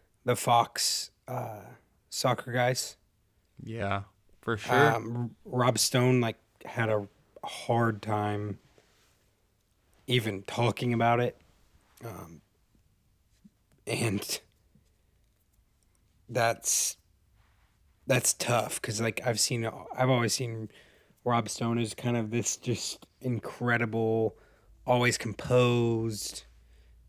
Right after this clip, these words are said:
Speaker 1: guy who, who talks about football, and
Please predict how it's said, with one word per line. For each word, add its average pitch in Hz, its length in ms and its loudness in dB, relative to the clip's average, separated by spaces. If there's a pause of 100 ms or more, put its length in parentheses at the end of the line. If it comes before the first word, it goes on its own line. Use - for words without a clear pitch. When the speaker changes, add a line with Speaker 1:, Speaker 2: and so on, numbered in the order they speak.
Speaker 1:
guy 110 920 4 (2000)
who, 123 220 -2 (140)
who 127 140 2
talks - 360 -4
about 110 220 0
football, 92 480 -8
and 117 260 -18